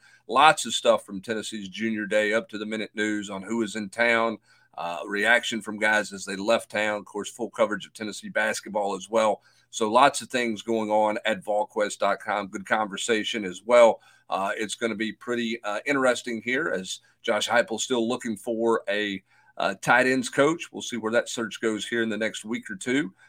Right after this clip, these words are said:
And then obviously players getting ready to come back to campus to start the spring semester. Tennessee,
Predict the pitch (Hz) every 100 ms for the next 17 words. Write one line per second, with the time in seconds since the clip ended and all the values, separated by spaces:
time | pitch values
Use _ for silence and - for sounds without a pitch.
0 | _ - 95 101 101 101 98 104 - 117
1 | 107 101 113 110 107 101 98 - 104 107
2 | 104 - 113 107 113 104 - 95 - 113
3 | 107 - 98 - 113 110 - 101 107 107
4 | - 73 - 104 101 - 113 110